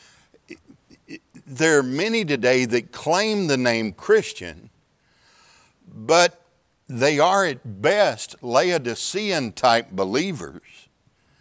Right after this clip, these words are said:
and at worst, religious zealots that know not whereof they speak.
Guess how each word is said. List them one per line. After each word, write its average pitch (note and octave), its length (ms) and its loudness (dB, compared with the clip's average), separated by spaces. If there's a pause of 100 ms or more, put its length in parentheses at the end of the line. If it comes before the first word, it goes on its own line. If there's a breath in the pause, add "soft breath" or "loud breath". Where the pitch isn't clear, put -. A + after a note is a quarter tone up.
(680)
and C#3 240 2
at C3+ 160 2
worst, D3 560 2 (880)
religious C3 920 0 (120)
zealots A2+ 760 2
that A#2 340 -6
know B2+ 260 -2
not C#3+ 340 2
whereof C3 400 2
they C#3 140 -2
speak. - 480 -10